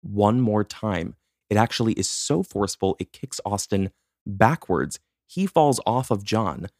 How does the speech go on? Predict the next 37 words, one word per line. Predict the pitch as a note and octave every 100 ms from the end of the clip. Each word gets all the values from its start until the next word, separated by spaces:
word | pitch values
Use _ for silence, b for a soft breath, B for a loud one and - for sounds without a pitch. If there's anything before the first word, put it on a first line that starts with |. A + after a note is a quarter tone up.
| _ _ _ _
and | A2+ G#2+
then | A#2+
this | A#2
officer | A2 G#2+ G2+ G#2
is | G2 -
able | G2+ G2
to | -
basically | G#2+ A2 - G#2+
subdue | - G2+ G2 G#2 F#2+
at | -
least | G2 G#2
one | G#2+
of | C#3
his | C3+ G#2
arms | G2 G2+ -
in | G2+
a |
handcuff. | F#2 A#2+ A#2+ - - - - _ _ _ _ _ _
It's | G#2+ - -
in | A2+ C3+ D3
this | C3+ -
moment | G#2 G#2+ F#2 - -
that | G2 -
as | G2+
he's | G#2 F#2+
dragging | - F#2+ F#2+ B2 D3 E3 -
Austin | A#2+ B2 - F#2 F#2 - _ -
away | A2 G2 A2 F3+
from | - G2 F#2
John | F2 F2 F2+ - -
in | B2
this | C3 -
handcuff, | A2+ G#2 F#2+ F#2+ -
Austin | G2 - -
turns | F#2 - D#3 F3 -
to | F#2+
him | F#2+